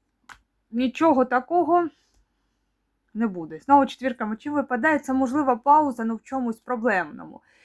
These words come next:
Не буде світла, води чи чогось, чогось. Домовляться і все у вас буде. Військова адміністрація все порішає.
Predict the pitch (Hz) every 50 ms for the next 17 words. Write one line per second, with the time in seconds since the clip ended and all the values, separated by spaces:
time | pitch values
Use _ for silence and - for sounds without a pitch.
0 | _ - - _ - 214 214 220 311 254 269 - - 240 269 311 277 277 269 220
1 | 208 220 214 196 277 294 285 - 220 190 - - 247 240 220 220 - - _ _
2 | _ - 214 190 180 175 165 160 165 165 214 220 226 254 294 311 294 277 247 240
3 | 233 - 185 196 - - 233 208 214 208 - 175 156 156 151 - - - _ _
4 | _ _ _ _ _ _ _ _ _ _ _ 185 202 - - 233 214 202 196 190
5 | 196 190 190 185 - - 185 180 180 - 175 175 - 170 _ - 170 170 165 -
6 | - - 160 151 147 - 208